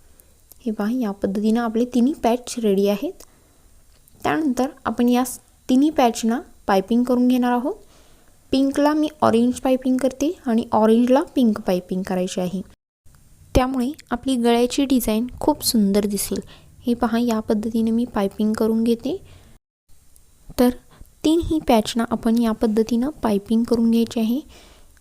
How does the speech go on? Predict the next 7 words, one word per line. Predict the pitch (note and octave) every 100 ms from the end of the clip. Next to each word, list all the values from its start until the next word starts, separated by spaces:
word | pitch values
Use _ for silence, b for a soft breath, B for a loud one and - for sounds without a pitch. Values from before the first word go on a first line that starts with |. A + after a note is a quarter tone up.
| -
आता | - A#3+ C4 F#4 -
एका | A#3+ -
पॅचला | C4+ C#4+ C4+ - C#4
आपण | D#4 C#4+
पायपिंग | C4+ B3+ A3 A#3+ A#3+
केलेली | A#3+ B3 A#3+
आहे | A#3+ D4+